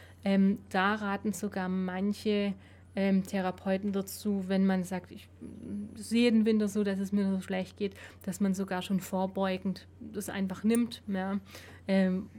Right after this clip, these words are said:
wo man ganz persönlich für sich selber entscheiden muss, möchte man dies oder möchte man dies nicht.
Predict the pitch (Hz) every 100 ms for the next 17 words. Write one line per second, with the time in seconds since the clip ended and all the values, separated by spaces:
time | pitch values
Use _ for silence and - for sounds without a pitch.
0 | 190 196 208 202 196 190 190 190 190 190
1 | 185 202 190 - 190 190 190 185 185 -
2 | 190 - 185 190 190 - - - - -
3 | 190 185 185 185 180 - 202 185 180 190
4 | 196 202 196 196 - - 101 104 101 104
5 | 98 -